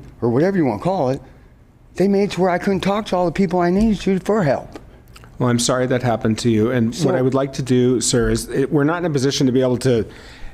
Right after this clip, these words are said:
Speaker 2: help you with your specific situation during this meeting, but what I would like you to do is maybe,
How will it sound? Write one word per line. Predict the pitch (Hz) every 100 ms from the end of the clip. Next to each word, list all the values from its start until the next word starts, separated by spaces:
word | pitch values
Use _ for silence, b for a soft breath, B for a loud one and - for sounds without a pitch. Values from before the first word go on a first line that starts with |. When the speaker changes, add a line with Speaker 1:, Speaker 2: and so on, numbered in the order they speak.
| - -
Speaker 2:
help | 151 139
you | 143 131
with | 127
your | 127
specific | 120 135 120 120
situation | 113 117 131 127 127
during | 120 113 110
this | 120 -
meeting, | 110 110 135 170 185 B B B -
but | 190 -
what | 143
I | 131
would | 131
like | 143 143
you | 165
to | 143
do | 123 135 135
is | 123 113
maybe, | 127 120 120 110 - -